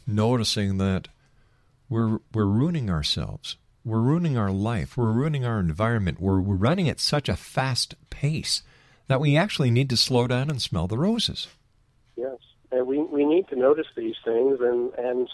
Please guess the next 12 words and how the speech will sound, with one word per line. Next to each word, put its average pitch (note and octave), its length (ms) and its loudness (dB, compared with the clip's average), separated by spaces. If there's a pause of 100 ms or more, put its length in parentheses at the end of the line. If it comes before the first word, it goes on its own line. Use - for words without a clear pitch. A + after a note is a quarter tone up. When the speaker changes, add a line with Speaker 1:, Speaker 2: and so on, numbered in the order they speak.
Speaker 2:
so, C3 460 4
uh, B2 420 -2
manifest C3 640 2
Speaker 1:
Mm-hmm. A#2 140 -6
Speaker 2:
various B2+ 420 4 (120)
circumstances B2+ 920 -4 (120)
for A#2 240 0
us A#2+ 60 -4 (160)
to A2+ 340 -2
have B2+ 140 6
the A2+ 140 -2
opportunity A#2+ 760 -2